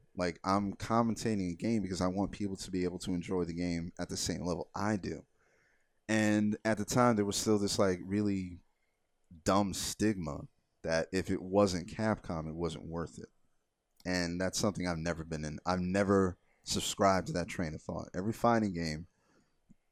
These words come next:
has something to offer. Every fighting game has something to teach you. So for the few people out there to, like, just, again, throw that comment around,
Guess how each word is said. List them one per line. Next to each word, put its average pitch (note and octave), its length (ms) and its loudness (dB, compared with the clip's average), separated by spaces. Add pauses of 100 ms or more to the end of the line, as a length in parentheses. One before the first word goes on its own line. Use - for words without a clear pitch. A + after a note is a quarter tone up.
has A2+ 360 4
something G#2+ 540 2
to - 120 -4
offer. E2 400 -4
Every F#2 120 -6
fighting A#2+ 300 4
game G#2+ 120 2
has F#2+ 100 0
something F#2+ 460 0
to - 60 -12
teach - 440 -6
you. - 140 -10 (960)
So G#2+ 480 8
for G#2 480 4 (100)
the G#2 80 0
few D#3 240 -2
people B2+ 280 2
out A2 140 4
there G#2+ 180 4
to, F#2+ 300 0
like, E2 220 0
just, F#2 160 -4
again, F2 240 -4
throw G#2+ 300 2
that G2 180 2
comment F2+ 560 -2
around, F2+ 600 -4